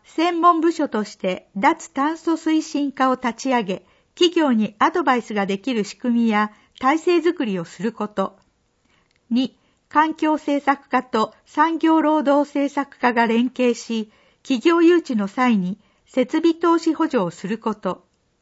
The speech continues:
三、節電、節水やゴミの分別などにより、シーオーツー削減量を数値化することで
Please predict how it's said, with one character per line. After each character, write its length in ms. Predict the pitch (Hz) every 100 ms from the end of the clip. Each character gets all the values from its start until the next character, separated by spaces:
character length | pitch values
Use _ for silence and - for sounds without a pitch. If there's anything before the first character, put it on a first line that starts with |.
| _ _ _ _ _ _
三、 420 | _ - 240 226 - _ _ _
節 340 | - 262 294
電、 280 | 285 254 220 _
節 280 | - 254
水 360 | - - 294 277
や 260 | 254 247 240 _ -
ゴ 180 | 196 240
ミ 160 | 311
の 140 | 330 311
分 260 | 294 302
別 240 | 294 294 294
な 160 | 294
ど 100 | 269
に 160 | 208 185
よ 120 | 170
り、 240 | 170 190 _ _
シ 360 | - - 330 339
ー 40 |
オ 120 | 320
ー 40 | 320
ツ 140 | -
ー 80 | 294
削 380 | 202 226 214 302
減 260 | 320 320 277
量 200 | 220 196
を 260 | 185 202
数 280 | - - 302
値 140 | 320 -
化 120 | 302
す 160 | -
る 100 | 277
こ 140 | 285 294
と 140 | -
で 240 | 202 196